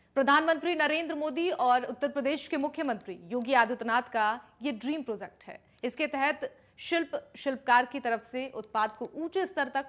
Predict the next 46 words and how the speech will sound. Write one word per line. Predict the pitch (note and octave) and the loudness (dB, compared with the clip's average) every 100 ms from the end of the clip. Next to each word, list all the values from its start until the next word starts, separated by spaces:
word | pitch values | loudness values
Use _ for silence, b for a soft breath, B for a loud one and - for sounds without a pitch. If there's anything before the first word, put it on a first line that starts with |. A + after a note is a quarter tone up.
| - | -8
पहुंचाने | G3+ G#3+ G#3 A3+ | -10 -6 -6 -4
का | G3+ G3 - | -4 -4 -8
उनका | G3+ F3+ | -10 -6
लक्ष्य | F#3+ G#3+ - | -4 -4 -2
है। | B3 A#3 A3+ - b b b | -2 -2 -4 -8 b b b
ओम | C#4+ D#4 | 2 4
प्रकाश | E4+ E4+ D#4+ F4+ - | 2 6 6 6 0
गोला | D4 D#4 | 2 2
ने | D#4+ | 2
बताया | D#4 C#4 C#4 | 0 4 4
कि | D4+ D4+ | 4 -2
शिल्पकारों | - D4+ - C4 C#4 | -4 -4 2 2 2
को | C#4 C#4+ | -2 -2
विद्युत | A#3 B3 C4+ - | -2 -4 -4 -6
चाक, | - A#3+ B3 - | 0 0 0 -2
पट्टे | A#3+ A#3+ B3+ | -4 -4 -8
और | C4+ A3 | -4 -4
उत्पाद | G#3 - A#3+ B3+ - | -4 0 2 2 -2
को | G3 - b b - | -12 -14 b b -4
सेल | E4 F#4 | 4 4
करने | G4+ E4 D#4+ | 6 2 2
के | - | -2
लिए | G#3+ F3 | -6 -4
मार्केट | G3 A3 B3+ D#4+ - | 2 2 2 -4 -4
उपलब्ध | B3 A#3 A#3+ A#3 | -6 -2 -2 0
कराना | B3 G#3 G3+ A3+ C4 b b - | 0 0 0 -4 -6 b b -2
सरकार | D4 C#4 G3 | 0 0 -2
की | - | -4
योजना | F#3 F3+ - F#3+ | -12 -12 -14 -16
है। | - - _ b b | -16 -18 _ b b
उन्होंने | C4 E4 G4+ | 2 2 2
शिल्पकारों | G4 F4+ F4+ D#4+ | 2 0 4 2
से | F#4 F#4+ | 2 0
कहा | E4+ C#4+ D#4+ | 2 4 4
कि | E4+ | 4
वो | D4+ D#4 | -2 -2
केवल | D#4 D4 D4 | -2 0 0
मिट्टी | C4 C#4 | -2 -6
के | C#4+ C#4+ | -6 -4
मटके | B3+ G#3+ A3 - | -4 -4 -6 -6
बनाने | C4 B3 A#3 B3+ | -4 -2 -2 -2
में | A#3 | -2
ना | A3 | -2
उलझे | G#3+ G#3 A3+ | -4 -6 -10
रहें, | G#3 G#3 - | -10 -14 -2
बल्कि | A3+ A3+ B3 B3 - | 0 0 -2 -4 -6